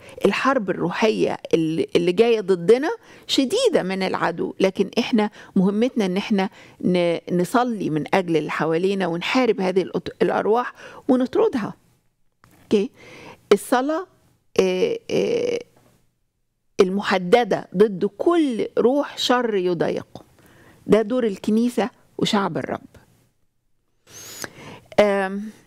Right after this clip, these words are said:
عايزة أطلب من كل، آه، حد بيسمعني النهاردة إنكم من المؤمنين والعابرين إنكم تصلوا للمسلمين اللي حواليكم، لكن كمان صلوا للعابرين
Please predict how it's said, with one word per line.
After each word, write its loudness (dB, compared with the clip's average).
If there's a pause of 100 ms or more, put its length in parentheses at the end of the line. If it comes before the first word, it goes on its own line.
(1900)
عايزة 2
أطلب -2
من -2
كل، 0 (200)
آه، 0
حد -2
بيسمعني -2
النهاردة 0
إنكم -2 (200)
من 2
المؤمنين -2
والعابرين 0
إنكم -4
تصلوا 0
للمسلمين -2
اللي -4
حواليكم، -6 (680)
لكن 0 (100)
كمان 0
صلوا -2 (120)
للعابرين 0